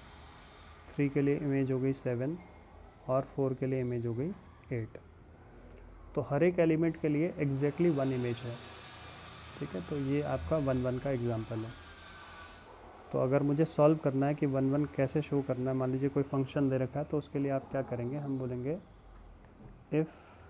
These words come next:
एफ़ एक्स one equal है एफ़ एक्स टू के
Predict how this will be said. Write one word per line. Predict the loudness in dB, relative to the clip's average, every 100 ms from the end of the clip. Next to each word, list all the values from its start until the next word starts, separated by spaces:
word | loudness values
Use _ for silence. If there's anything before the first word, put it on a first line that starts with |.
| -20 -20 -20 -20 -20 -20 -20 -20 -20 -20 -20 -20 -20 -10
एफ़ | -10 -6 -2
एक्स | -2 -4 -4
one | -2 -2 -6 -10 -16 -18 -16 -4 -4
equal | 0 0 0
है | -2 -2
एफ़ | -4 -2
एक्स | -4 -4 -2
टू | -2
के | -2 -6